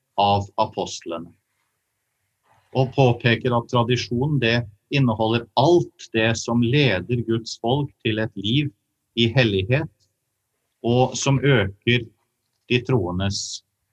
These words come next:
tro og håp. Alt hva kirken er, og da kommer vi igjen tilbake til hva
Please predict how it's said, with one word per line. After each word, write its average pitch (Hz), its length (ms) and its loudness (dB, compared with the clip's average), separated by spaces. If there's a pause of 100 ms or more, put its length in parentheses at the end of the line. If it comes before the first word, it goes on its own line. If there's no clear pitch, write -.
(220)
tro 117 160 2
og 113 240 2
håp. 92 240 -4 (2000)
Alt 135 240 4
hva 127 120 4
kirken 117 400 2
er, 151 220 4
og 117 80 -2
da 107 100 2
kommer 110 220 -4
vi 110 60 0
igjen 107 240 0
tilbake 107 580 0
til 123 300 0 (380)
hva 101 200 4